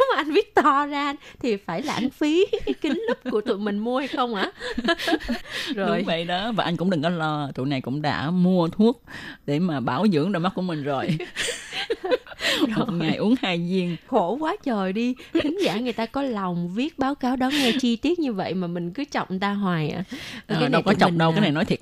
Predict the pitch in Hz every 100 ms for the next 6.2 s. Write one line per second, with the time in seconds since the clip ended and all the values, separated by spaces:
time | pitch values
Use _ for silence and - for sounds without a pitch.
0 | - 147 131 151 - 147 135 131 143 -
1 | 151 147 196 160 143 151 147 170 175 -
2 | - 160 175 185 170 214 151 139 185 208
3 | - - 165 175 - - - - - 180
4 | 170 175 165 190 175 156 170 190 - 160
5 | 208 165 190 226 208 156 254 151 160 151
6 | 180 175